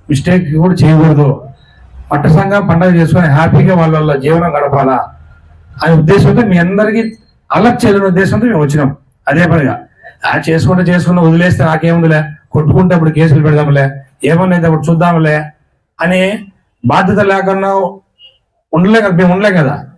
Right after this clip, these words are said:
మీరు కొంతమంది ఎవరైనా ఉండొచ్చేమో కానీ మేము ఉండలేం. మా బాధ్యత, మా మండల ప్రజలు కాపాడుకోవాలి, మా బాధ్యత. డీఈ ఏరియాలో ఎవరికి ఇబ్బంది జరగకూడదు, తెలిసి కానీ తెలియకుండా కానీ.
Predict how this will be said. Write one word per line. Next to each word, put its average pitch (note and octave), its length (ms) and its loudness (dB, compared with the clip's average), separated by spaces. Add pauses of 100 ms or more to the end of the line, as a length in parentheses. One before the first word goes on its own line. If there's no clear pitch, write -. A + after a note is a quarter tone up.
(300)
మీరు D#3+ 200 0
కొంతమంది F3+ 440 0
ఎవరైనా G3 240 0
ఉండొచ్చేమో F#3 440 -2
కానీ D#3+ 360 -2 (180)
మేము G3+ 220 0
ఉండలేం. G#3 380 -2 (560)
మా C#3+ 80 0
బాధ్యత, D3+ 460 2
మా D#3 220 0
మండల E3+ 280 0
ప్రజలు F#3 300 0
కాపాడుకోవాలి, E3 540 0
మా E3 120 -2
బాధ్యత. C#3 400 -2
డీఈ E3 240 2
ఏరియాలో F3 500 0 (340)
ఎవరికి G#3 300 2
ఇబ్బంది F3+ 280 2
జరగకూడదు, C#3+ 440 0 (480)
తెలిసి E3+ 280 2
కానీ F#3+ 240 0
తెలియకుండా F3+ 480 2
కానీ. E3 300 0